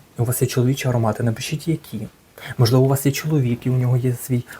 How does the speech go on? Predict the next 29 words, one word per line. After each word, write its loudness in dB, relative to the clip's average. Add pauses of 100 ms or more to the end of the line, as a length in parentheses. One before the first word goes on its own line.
(100)
улюблений 4
аромат, 0
напишіть -6
мені -6
теж, -6
який. -6 (440)
Мені 4
буде 0
цікаво. 0 (300)
У 2
мене 6 (120)
мало 4
таких -8
от -4
прям -2 (880)
маскулінних 4
якихось -4
ароматів 0
в -8
колекції. 0 (400)
Я -2
все -6
ж -10
таки -6
хлопчик -2
унісекс, 0
да? 2 (380)
А -2
от, 4